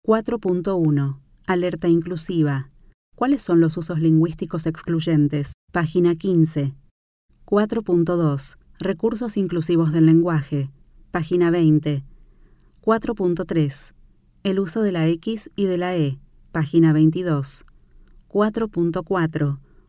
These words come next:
Utilización de imágenes y recursos visuales. Página veintitrés. Cuatro punto cinco. ¿Y cuándo hablamos de intersecciones? Página veinticuatro. Cuatro punto seis.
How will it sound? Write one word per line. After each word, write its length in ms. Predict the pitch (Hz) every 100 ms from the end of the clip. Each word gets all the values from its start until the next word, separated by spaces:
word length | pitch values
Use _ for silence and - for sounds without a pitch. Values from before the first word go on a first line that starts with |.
| -
Utilización 680 | 208 208 208 208 208 233 233
de 100 | 247
imágenes 500 | 185 165 190 190 180
y 40 |
recursos 480 | 165 160 160 156 165
visuales. 680 | 165 160 185 151 139 139 - _ _ - _
Página 380 | - 160 175 170
veintitrés. 760 | 160 160 175 170 175 143 - - _ _ _ _ _ _ _ _
Cuatro 400 | - 214 220 220
punto 340 | 208 170 165 165
cinco. 600 | 196 175 156 156 139 135 _ _ _ - _
¿Y 120 | - 214
cuándo 340 | 247 262 269
hablamos 420 | 175 165 156 151
de 60 | 160
intersecciones? 960 | 156 165 - 160 - 160 147 143 - - _ _ _ -
Página 400 | 185 160 190 185
veinticuatro. 920 | 170 165 165 - 185 160 147 135 135 _ _ _
Cuatro 360 | - 220 226 226
punto 340 | 180 180 190
seis. 580 | - 170 151 139 139